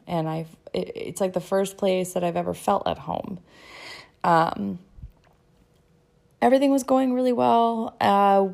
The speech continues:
we, when quarantine, right before quarantine began, um, we re-,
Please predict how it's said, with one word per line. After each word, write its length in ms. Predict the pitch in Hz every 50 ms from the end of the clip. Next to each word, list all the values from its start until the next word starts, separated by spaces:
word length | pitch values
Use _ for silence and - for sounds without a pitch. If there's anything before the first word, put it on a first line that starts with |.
| 190 - -
we, 680 | - 202 190 190 214 220 220 220 214 214 214 214 214 202 - - - - - - - - - - - - -
when 160 | 247 240 226
quarantine, 800 | - - 277 269 262 254 247 - - 254 247 240 226 226 - -
right 200 | 220 240 254 240
before 240 | 247 214 240 240 220
quarantine 600 | - - 208 196 196 190 180 - 196 185 180 175
began, 920 | 185 175 - - - - 196 190 185 175 175 170 170 165 165 165 165 165 160 - _ _ _ _ _ _ -
um, 800 | 190 180 170 170 170 170 170 170 170 175 180 185 208 202 180 175 - _ _ _ _ _ _ _ _ _ _ -
we 280 | 196 175 190 196 196
re-, 440 | 185 190 190 190 185 185 190 185 185